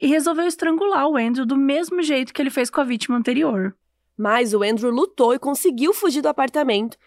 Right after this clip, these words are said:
Speaker 2: E ele foi direto na polícia e denunciou o Dennis, ele contou tudo. Quando a polícia foi falar com ele, ele disse que tudo fazia parte do B D S M, da brincadeirinha lá que eles estavam brincando e tal. E no fim das contas, o Andrew decidiu não prestar queixas.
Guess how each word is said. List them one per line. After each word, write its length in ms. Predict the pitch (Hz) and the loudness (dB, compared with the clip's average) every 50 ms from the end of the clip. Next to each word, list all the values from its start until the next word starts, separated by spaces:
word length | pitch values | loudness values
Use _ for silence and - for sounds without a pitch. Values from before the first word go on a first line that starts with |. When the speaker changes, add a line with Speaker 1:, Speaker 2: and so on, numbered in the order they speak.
| _ _ _ | _ _ _
Speaker 2:
E 80 | - 269 | -4 0
ele 80 | 294 | 0
foi 160 | 381 - 302 | 2 0 0
direto 520 | 269 220 311 539 508 269 220 233 277 - 330 | 0 2 2 2 4 4 2 2 0 -2 -2
na 120 | 302 277 | -2 -2
polícia 560 | 233 - 269 240 208 202 214 226 - - 277 - _ | -2 -4 -4 -4 -2 -4 -4 -4 -4 -6 -8 -8 _
e 100 | 277 269 | -4 -2
denunciou 480 | 262 302 285 294 294 - - 508 - | 0 0 -2 -2 -4 0 2 2 2
o 40 | 403 | 4
Dennis, 360 | 320 262 226 220 240 254 220 | 2 2 0 2 0 0 0
ele 120 | 214 196 196 | 0 -2 -2
contou 300 | - 202 208 - 247 262 | -6 -6 0 0 0 0
tudo. 540 | - - 302 277 262 247 190 170 160 156 _ _ _ _ _ _ _ _ _ | 0 0 2 2 2 2 0 -4 -8 -10 _ _ _ _ _ _ _ _ _
Quando 200 | - 302 370 415 | -2 0 0 0
a 60 | 427 | 2
polícia 360 | - 320 285 269 269 - 277 | 0 0 -2 -2 -2 -4 -2
foi 140 | 247 254 247 | -2 -2 -2
falar 260 | - 247 226 220 220 | 0 0 2 2 0
com 180 | 214 - 208 202 | 0 -2 -2 0
ele, 260 | 208 240 269 277 262 | 2 2 2 2 2
ele 140 | 240 240 247 | 2 0 -2
disse 260 | 220 262 277 - 311 | -4 -4 -4 -6 0
que 120 | - 381 | 0 -2
tudo 300 | - - 330 302 262 339 | 0 2 -2 0 0 -2
fazia 360 | 320 - 381 320 277 311 359 - | -4 -2 -2 0 0 0 -2 -4
parte 680 | - - 269 254 269 381 466 - - - 240 190 - _ _ _ _ _ _ | 0 0 0 2 2 0 -2 -4 -2 -2 -2 -2 -2 _ _ _ _ _ _
do 80 | - 381 | -2 2
B 120 | 285 311 | 2 2
D 100 | 269 294 | 4 4
S 280 | 302 311 320 - - 494 554 494 440 427 453 480 | 4 4 2 4 4 6 6 6 6 4 4 4
M, 260 | 392 285 196 165 165 - _ | 4 2 2 0 -4 -12 _
da 120 | 220 240 | -2 0
brincadeirinha 680 | 240 240 294 302 311 330 302 359 359 339 320 311 320 311 | 0 0 -2 0 -2 0 2 2 2 2 2 2 4 4
lá 120 | 294 285 | 2 2
que 100 | 285 294 | 2 0
eles 120 | 294 302 | -2 -2
estavam 280 | 285 - 302 277 269 285 | 0 0 0 0 2 2
brincando 580 | 285 - 339 403 - 339 269 269 277 294 302 294 | 0 0 -2 -4 -2 0 2 2 2 2 2 0
e 40 | |
tal. 400 | - _ 247 226 220 226 247 320 - - _ - - - - _ | -2 _ 0 2 4 4 2 0 -2 -10 _ -20 -20 -20 -20 _
E 180 | - - 294 302 | -6 -2 2 2
no 100 | 320 339 | 2 2
fim 160 | - - 302 | 2 0 0
das 180 | 277 285 294 - | 0 0 0 0
contas, 380 | - 262 247 247 240 262 233 | 0 0 0 0 0 -2 0
o 80 | 262 254 | 0 2
Andrew 260 | 226 208 220 208 226 | 2 2 0 -2 -2
decidiu 480 | 208 214 214 - 254 240 202 190 214 208 | -4 -4 -4 -4 -4 -6 -4 -4 -4 -4
não 260 | 220 214 208 214 226 | -2 -2 -4 -4 -4
prestar 400 | - 226 226 233 - - 220 233 | -4 -4 -4 -4 -2 -4 -4 -4
queixas. 640 | - _ - 170 143 151 - - - - - - | -4 _ -6 -6 -6 -6 -10 -16 -18 -20 -20 -20